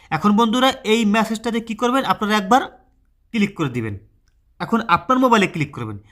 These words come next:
ক্লিক করার সাথে সাথে আপনার ম্যাপটি অটোমেটিক ওপেন হয়ে যাবে। ওপেন হয়ে যাওয়ার পরে আপনারা কিন্তু সবসময় তাকে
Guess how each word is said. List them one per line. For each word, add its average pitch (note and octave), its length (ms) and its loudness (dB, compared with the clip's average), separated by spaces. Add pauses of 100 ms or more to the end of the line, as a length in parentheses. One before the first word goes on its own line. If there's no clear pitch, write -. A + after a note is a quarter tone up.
(420)
ক্লিক A3+ 260 -4
করার A#3 120 2
সাথে A3 240 -2
সাথে A#3+ 220 0
আপনার G#3 400 2
ম্যাপটি G#3+ 460 0
অটোমেটিক G#3+ 480 -2
ওপেন A3 220 2
হয়ে A3 100 4
যাবে। A3+ 260 0 (640)
ওপেন G#3 240 0
হয়ে A#3 120 4
যাওয়ার A3 240 0
পরে A#3+ 320 4 (300)
আপনারা G3+ 280 -4
কিন্তু G#3+ 200 -4
সবসময় G#3+ 440 -2
তাকে A3 360 -2